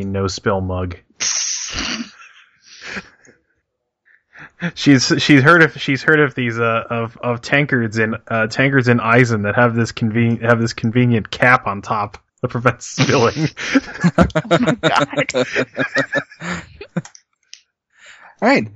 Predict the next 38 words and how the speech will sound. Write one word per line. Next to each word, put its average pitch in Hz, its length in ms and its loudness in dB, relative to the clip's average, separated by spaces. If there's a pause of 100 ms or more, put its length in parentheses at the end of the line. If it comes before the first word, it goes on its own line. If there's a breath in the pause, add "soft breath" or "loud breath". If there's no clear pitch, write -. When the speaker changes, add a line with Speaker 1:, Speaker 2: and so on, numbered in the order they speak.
(140)
Speaker 3:
and 147 140 2
you 151 80 0
make 165 180 4
it 180 60 6
up 170 140 4
to 165 100 -6
the 147 120 0
third 160 280 4
floor 151 360 6
without 117 300 2
much 117 240 -2
incident. 98 680 -4 (1600)
And, 120 320 0
uh, 113 360 8 (460)
a 113 480 2
rather 135 800 2 (960 loud breath)
roughed 117 360 2 (400)
up 110 200 0
looking 104 300 -6
man 101 380 -4
walks 101 300 0
out 101 160 2
the 98 100 -8
front 95 280 -4
door 98 180 -2
to, 98 340 -4 (220)
uh, 117 140 2
walks 117 300 2
out 107 160 2
the 107 60 -2
door 104 200 2
on 101 80 2
the 95 60 -4
top 98 220 -4
floor 104 200 0
to 92 80 -6
meet 95 220 -4
you. 80 180 -2